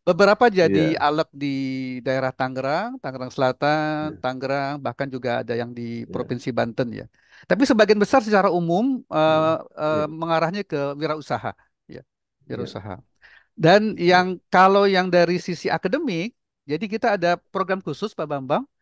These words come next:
Speaker 1: eh,
Speaker 2: Iya.
Speaker 1: mahasiswa yang memang punya, eh, nilai akademik tinggi, kita rekrut menjadi dosen.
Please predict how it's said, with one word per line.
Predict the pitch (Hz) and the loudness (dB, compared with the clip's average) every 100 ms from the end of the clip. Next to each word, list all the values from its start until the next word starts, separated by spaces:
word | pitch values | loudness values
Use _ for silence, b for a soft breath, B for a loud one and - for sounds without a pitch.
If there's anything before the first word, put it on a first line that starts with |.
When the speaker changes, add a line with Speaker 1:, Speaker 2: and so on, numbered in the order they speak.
| _ _ _ _ _ | _ _ _ _ _
Speaker 1:
eh, | 151 156 156 | 0 2 2
Speaker 2:
Iya. | 151 | 0
Speaker 1:
mahasiswa | 160 165 165 190 - 214 202 | 0 -4 -2 -6 -2 0 2
yang | 175 | 0
memang | 175 165 165 | -4 -6 -8
punya, | 165 165 160 156 147 143 139 139 - _ _ | -8 -8 -4 0 0 0 -2 -4 -10 _ _
eh, | 139 | -8
nilai | 151 151 156 | 0 2 2
akademik | 139 - 143 147 147 | 0 -6 -8 -6 -6
tinggi, | - 220 226 131 139 233 - _ _ _ _ - | -2 0 0 -2 -4 -6 -12 _ _ _ _ -4
kita | 180 196 | 2 4
rekrut | 196 - | 4 -2
menjadi | - 160 143 127 | -4 -2 -2 -4
dosen. | 120 104 | -8 -10